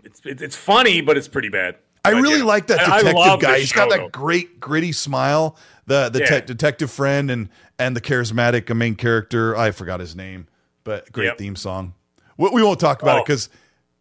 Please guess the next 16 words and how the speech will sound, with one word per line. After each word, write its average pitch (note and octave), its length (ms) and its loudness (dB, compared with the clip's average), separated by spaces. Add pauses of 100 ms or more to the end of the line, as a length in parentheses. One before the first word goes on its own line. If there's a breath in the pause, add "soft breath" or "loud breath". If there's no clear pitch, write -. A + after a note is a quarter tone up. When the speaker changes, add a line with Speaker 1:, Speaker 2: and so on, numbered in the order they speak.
(160)
Speaker 2:
ninety-five C3 520 0
percent G#2+ 240 -6
of G2 60 -8
people G2+ 200 -6
don't A2 240 -4
even G2+ 160 -4
know F#2+ 180 -4
what F#2+ 220 -4
that G2 160 -4
show G2 300 -2
is G2 240 -2
because, F#2 480 -6
uh, F2+ 120 -6
we're G2+ 160 -8
so F#2+ 220 -8
old. G2 380 -6